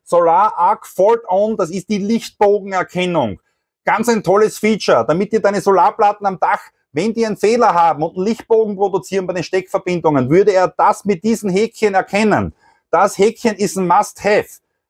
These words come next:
Automatische Fehlerquittierung würde ich euch nicht empfehlen, weil dann bekommst du es erst wieder nicht mit, dass er einen Fehler verursacht hat, wenn wirklich was bei der Verkabelung bei den B-V-Platten ist. Also, damit wir neunzig Prozent der Dachbrände bei unseren Solarplatten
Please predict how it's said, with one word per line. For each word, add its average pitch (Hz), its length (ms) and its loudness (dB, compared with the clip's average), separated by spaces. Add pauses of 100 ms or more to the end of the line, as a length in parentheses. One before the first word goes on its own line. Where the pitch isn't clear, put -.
(160)
Automatische 185 680 0
Fehlerquittierung 208 880 0
würde 208 160 0
ich 185 60 4
euch 190 180 0
nicht 220 300 0
empfehlen, 165 460 2
weil 160 100 2
dann 170 100 0
bekommst 185 360 -2
du 190 60 -10
es 160 60 -14
erst 208 260 0
wieder 214 160 -2
nicht 190 240 -4
mit, 165 320 -2 (100)
dass 160 240 2
er 185 40 0
einen 165 100 -4
Fehler 165 280 2
verursacht 170 480 0
hat, 165 220 0
wenn 165 220 -2
wirklich 180 240 -2
was 165 180 0
bei 165 60 -6
der 160 80 2
Verkabelung 165 600 0
bei 165 80 0
den 156 140 -6
B-V-Platten 143 680 0
ist. 101 260 -8 (440)
Also, 196 340 2
damit 175 260 -2
wir 202 120 0
neunzig 208 380 0
Prozent 196 340 -2
der 180 100 0
Dachbrände 196 720 -2
bei 180 80 0
unseren 165 240 -4
Solarplatten 170 720 0